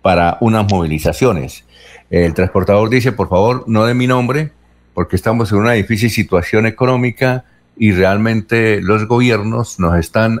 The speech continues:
haciendo pistola cada vez que nosotros hacemos reclamo". Entonces, esas dos preguntas, doctor, y gracias al transportador, dice, "Soy del municipio de Florida Blanca".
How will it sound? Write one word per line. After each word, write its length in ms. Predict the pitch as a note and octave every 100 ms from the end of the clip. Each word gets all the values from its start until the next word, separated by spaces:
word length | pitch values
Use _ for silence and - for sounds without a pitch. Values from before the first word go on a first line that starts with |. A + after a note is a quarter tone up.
| -
haciendo 440 | G2+ A#2 A2 -
pistola 600 | G#2 - A2 G#2+ G#2 G#2 _ _ _ _ _
cada 240 | - A2+ A2
vez 180 | A2+ -
que 100 | A2
nosotros 360 | F#2+ F#2+ G2 F2+
hacemos 340 | - G2 F2
reclamo". 460 | E2+ F#2+ D2 C2+ -
Entonces, 380 | G2 A2+ A#2+ C#3+
esas 220 | B2+ C3
dos 120 | B2 C3
preguntas, 540 | C#3 C3+ A#2+ F#2+ E2
doctor, 400 | F2 - B2 G2 - -
y 100 | F#2+
gracias 360 | G2+ A#2 C3
al 100 | A#2
transportador, 580 | G2+ F2+ F2+ D2+ F#2 B2
dice, 380 | G#2+ F#2+ A2 G#2+ _ _
"Soy 400 | _ - G#2 A2+
del 300 | A#2+ A2 A#2
municipio 640 | F#2+ G2 F2+ B2+ - A#2 G#2
de 180 | F2+ A#2
Florida 440 | - G#2+ G#2 G2+
Blanca". 640 | F#2 D2+ D2 - - -